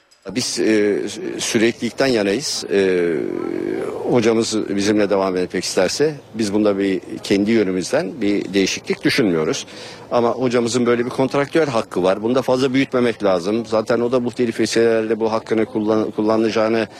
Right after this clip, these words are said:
kullanmayacağını daha doğrusu, e, belirtti. Ben büyük bir değişiklik beklemiyorum. Yarın sadece herhalde transferlerle ilgili falan genel bir konuşma olur.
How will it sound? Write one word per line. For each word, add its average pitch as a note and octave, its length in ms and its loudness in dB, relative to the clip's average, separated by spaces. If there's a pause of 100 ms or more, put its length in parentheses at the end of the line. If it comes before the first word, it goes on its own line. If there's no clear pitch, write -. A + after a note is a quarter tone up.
(320)
kullanmayacağını A2+ 800 0
daha F2 200 2
doğrusu, F2+ 760 0
e, E2 40 -14
belirtti. A#2 540 0 (380)
Ben D3 180 2
büyük D3+ 200 0
bir D#3 80 0
değişiklik D3+ 440 -2
beklemiyorum. C#3 500 2
Yarın B2 180 0
sadece A#2+ 360 0
herhalde B2 300 0
transferlerle A#2 720 0
ilgili F2+ 280 -2
falan A#2+ 300 0
genel B2 280 0
bir F#2+ 60 -8
konuşma F2 380 -2
olur. D#2 220 -6